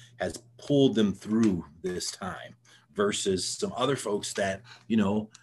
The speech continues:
basically their foundation was built on sand, right?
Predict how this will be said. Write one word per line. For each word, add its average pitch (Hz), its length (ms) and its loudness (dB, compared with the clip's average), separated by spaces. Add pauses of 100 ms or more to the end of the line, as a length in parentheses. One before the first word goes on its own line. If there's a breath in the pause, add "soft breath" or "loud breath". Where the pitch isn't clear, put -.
(280 soft breath)
basically 107 580 0
their 110 160 0
foundation 113 760 -2
was 87 140 -2
built 120 240 -2
on 131 140 -2
sand, - 560 -2 (300)
right? 123 360 -4